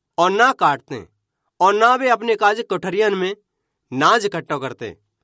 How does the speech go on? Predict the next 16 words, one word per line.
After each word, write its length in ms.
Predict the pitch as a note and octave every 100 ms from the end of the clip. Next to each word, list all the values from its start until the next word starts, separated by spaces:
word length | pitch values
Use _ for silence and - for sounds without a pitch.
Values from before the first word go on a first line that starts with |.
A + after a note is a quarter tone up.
| _ _ _ -
फिर 240 | C#3+ G#3
तुम्हारा 360 | G#3+ G3+ G3 F#3
स्वर्गीय 380 | - F#3+ G#3+
पिता 400 | F3 F3 F3 F3+ F3+ _ _ _ _ C3+
बिन 160 | F#3+
को 200 | A3+ A#3+
पेट 380 | A#3 - B3+ C4+
भरते। 440 | F3 C3+ C3 G#2+ - _ _ _ _ _
का 180 | D3 D#3
तुम 200 | - B3+
बिनते 340 | G3+ F#3 A#3
कहूं 240 | A#3 G3+ G3
ज्यादा 260 | G#3+ A3+
कीमती 420 | A#3 F#3 E3+ D3+ F3+
ना 100 | F#3
हो? 240 | B3